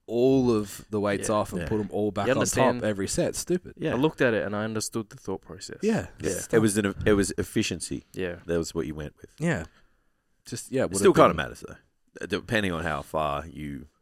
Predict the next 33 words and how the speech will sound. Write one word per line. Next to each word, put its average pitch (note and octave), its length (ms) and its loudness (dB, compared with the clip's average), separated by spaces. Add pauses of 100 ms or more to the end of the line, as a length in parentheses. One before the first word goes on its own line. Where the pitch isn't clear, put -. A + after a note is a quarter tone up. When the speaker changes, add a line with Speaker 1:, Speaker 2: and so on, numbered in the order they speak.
(800)
Speaker 1:
Not G2+ 280 -2
at D#2 120 -8
eighty - 180 -14
kilos. - 460 -20
Speaker 3:
Yeah, D3+ 160 6
I'm G2+ 80 2
just - 160 6
saying, G#3+ 260 12
Speaker 1:
<laughs> - 960 8
Speaker 3:
you G#3 120 4
know, B2 200 6 (300)
at - 220 2
some D3+ 240 6
point, - 680 4 (340)
there's A#2+ 240 2
a C#3 60 4
point A2 280 4
where G2+ 80 4
you G2+ 60 6
Speaker 1:
Oh, B2+ 80 12
Speaker 3:
don't - 100 10
Speaker 1:
so - 80 4
you're D3+ 60 10
Speaker 3:
want C#3+ 80 6
Speaker 1:
saying D#3+ 240 10
I C#3+ 80 4
could D3 140 6
have C3 80 6
bench A2 220 4
more? G#2 300 -2 (160)
Speaker 3:
Well, A#2+ 240 6
you, A#2+ 180 0
there's, A#2+ 300 2